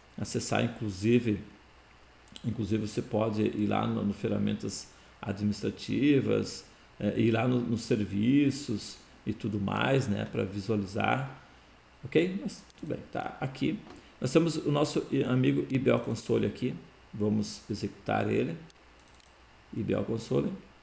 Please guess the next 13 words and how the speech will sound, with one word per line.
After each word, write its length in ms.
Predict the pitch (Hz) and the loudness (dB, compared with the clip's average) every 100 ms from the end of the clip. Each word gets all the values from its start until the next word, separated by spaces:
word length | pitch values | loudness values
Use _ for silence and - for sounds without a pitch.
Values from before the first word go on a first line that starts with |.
| - - - - - - - - | -20 -20 -20 -20 -20 -20 -20 -10
Ó, 100 | 117 - - - | -8 -10 -8 -4
executou. 680 | 110 113 - 117 120 208 - - - - | -2 -4 -2 0 0 0 -6 -20 -20 -6
Vamos 240 | 101 104 95 | -2 0 0
vir 180 | 107 | -2
aqui, 360 | 104 - - - - - | -2 -4 -8 -8 -10 -10
local 280 | 104 - 104 | -6 -4 -4
server. 520 | - - 143 175 175 - - - - - - - - - | 0 0 2 0 -4 -8 -16 -20 -20 -20 -20 -20 -20 -14
Estamos 300 | - 113 107 | -4 -2 -2
aqui 140 | - | -4
o 60 | - | -6
sysdba 2250 | - - - - 104 107 107 104 - - - - 50 - - - 50 50 50 50 58 156 - - - - - - | -6 -10 -8 -2 0 2 0 -2 -2 -2 0 0 -2 -4 -4 -2 0 0 0 0 0 -2 -6 -14 -20 -20 -12 -2
e 80 | 117 | 0
o 180 | - | 0